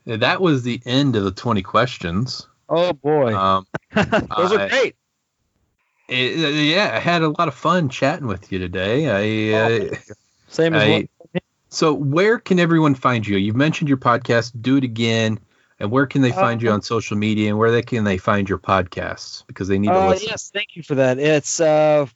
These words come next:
Speaker 2: you can find us at superboobtubedudes dot com, um, and all the social medias for that are on the website.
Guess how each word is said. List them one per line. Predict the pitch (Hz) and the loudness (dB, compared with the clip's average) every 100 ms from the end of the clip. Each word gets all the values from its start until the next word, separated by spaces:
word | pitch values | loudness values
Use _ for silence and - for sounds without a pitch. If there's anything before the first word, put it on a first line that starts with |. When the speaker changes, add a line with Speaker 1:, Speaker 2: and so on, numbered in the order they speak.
| _ _ _ _ _ | _ _ _ _ _
Speaker 2:
you | 165 165 | -2 -2
can | |
find | - 175 170 170 | 2 0 2 2
us | 165 - - - _ _ _ _ 147 | 0 -2 -6 -12 _ _ _ _ -2
at | 139 | -2
superboobtubedudes | - 160 151 165 139 143 151 139 - 147 139 131 127 131 135 - - - | -2 -8 -2 -2 2 2 2 0 0 0 0 2 2 2 0 -8 -10 -10
dot | 127 123 120 | 0 0 0
com, | - 131 123 139 170 165 _ _ - | 0 2 4 2 -2 -6 _ _ -4
um, | 117 117 117 113 | -2 0 0 -2
and | 113 | 0
all | 120 120 | 2 2
the | |
social | 117 127 107 120 | 0 -2 -2 -2
medias | 113 117 113 | -2 -2 -2
for | 120 | -2
that | 113 110 | 2 2
are | 110 | 2
on | 110 | 0
the | 107 | 0
website. | 104 113 110 - 117 117 127 - | 2 0 0 0 2 4 0 -6